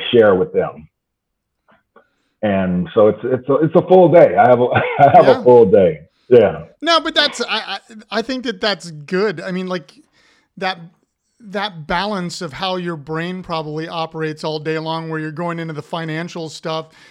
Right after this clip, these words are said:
Speaker 2: then you're going to the creative stuff, then, you know, back and forth. I, to me, I just think that's a healthy, a healthy balance.
Speaker 1: Well, it's necessary for me. I need the balance. I, um,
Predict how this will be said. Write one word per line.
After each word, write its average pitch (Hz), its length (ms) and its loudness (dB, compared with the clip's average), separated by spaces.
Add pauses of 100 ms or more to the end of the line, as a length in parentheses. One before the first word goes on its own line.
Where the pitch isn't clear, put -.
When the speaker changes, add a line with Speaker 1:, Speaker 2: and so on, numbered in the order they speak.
(120)
Speaker 2:
then 165 120 -12
you're 165 80 -10
going 165 240 -10
to 156 60 -10
the 147 80 -14
creative 165 540 -8
stuff, 156 500 -6
then, 156 220 -8
you 190 160 -14
know, 160 180 -10
back 175 320 -10
and 165 120 -14
forth. 180 240 -12
I, 175 200 -12 (480)
to 202 120 -10
me, 214 240 -4
I 180 100 -6
just 160 160 -14
think 180 160 -10
that's 165 200 -10
a 151 60 -12
healthy, 151 580 -12 (100)
a 156 60 -18
healthy 160 360 -14
balance. 135 600 -18 (1040)
Speaker 1:
Well, 220 240 8
it's 208 160 6
necessary 131 800 6
for 123 100 2
me. 113 640 2
I 127 140 6
need 143 360 6
the 110 100 2
balance. 107 540 4 (100)
I, 110 300 6
um, 101 540 2